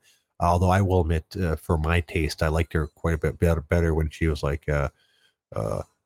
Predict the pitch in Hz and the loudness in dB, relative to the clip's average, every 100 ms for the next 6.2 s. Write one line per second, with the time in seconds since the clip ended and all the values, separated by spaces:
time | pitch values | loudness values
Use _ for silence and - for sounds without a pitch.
0 | - 104 131 - - 101 117 - 104 90 | 2 4 4 -2 0 2 2 2 0 2
1 | 85 92 85 - 82 78 73 73 80 82 | 0 0 0 0 2 2 2 0 0 0
2 | 78 78 - 90 92 90 80 80 71 71 | 2 0 2 4 4 2 0 0 -2 -2
3 | 80 71 69 - - - - - - 127 | -2 -2 -2 -4 -4 -8 0 0 2 -2
4 | - 120 - - - - 120 120 123 110 | 0 -4 -4 -6 -2 4 6 6 6 6
5 | 104 98 90 98 - 95 110 107 95 95 | 4 2 2 -2 0 0 2 4 2 2
6 | 90 87 | 2 0